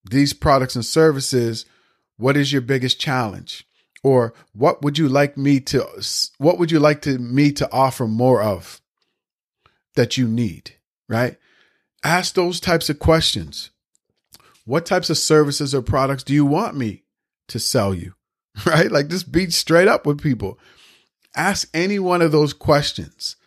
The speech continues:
Ask people what it is that they want that is going to help them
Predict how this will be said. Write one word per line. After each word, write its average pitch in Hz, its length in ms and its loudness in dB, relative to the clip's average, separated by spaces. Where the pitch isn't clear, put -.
Ask 165 380 0
people 160 360 0
what 135 280 0
it 147 180 -2
is 131 260 0
that 120 160 -4
they 113 140 2
want 131 480 2
that 127 140 2
is 113 160 -2
going 117 280 -2
to 92 160 -4
help 143 440 -2
them 123 400 2